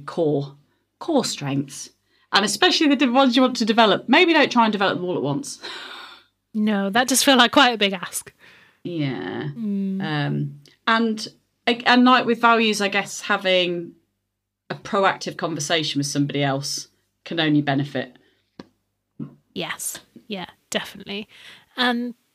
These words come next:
Speaker 2: don't be surprised if your strengths overlap with your values. So, um,
Speaker 1: Mm.
Speaker 2: creativity quite frequently comes out as a strength for me when I do strength surveys and things like that with the team.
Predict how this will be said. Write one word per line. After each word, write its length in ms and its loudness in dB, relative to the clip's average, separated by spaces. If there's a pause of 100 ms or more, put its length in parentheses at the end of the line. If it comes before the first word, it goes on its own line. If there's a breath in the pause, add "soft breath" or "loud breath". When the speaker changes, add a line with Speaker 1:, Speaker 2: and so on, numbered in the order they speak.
Speaker 2:
don't 260 0
be 80 -2
surprised 600 -2
if 120 -6
your 100 0
strengths 680 -2
overlap 600 0
with 180 -4
your 160 0
values. 600 -2 (100)
So, 540 -2
um, 240 0
Speaker 1:
Mm. 40 0
Speaker 2:
creativity 580 2
quite 280 -4
frequently 400 -8
comes 300 -4
out 180 -2
as 140 -6
a 40 -4
strength 380 -4
for 120 -8
me 200 -2
when 140 -4
I 100 -4
do 140 -6
strength 360 -6
surveys 540 -2
and 100 -4
things 240 -4
like 160 -4
that 180 -6
with 120 -12
the 100 -20
team. 400 -4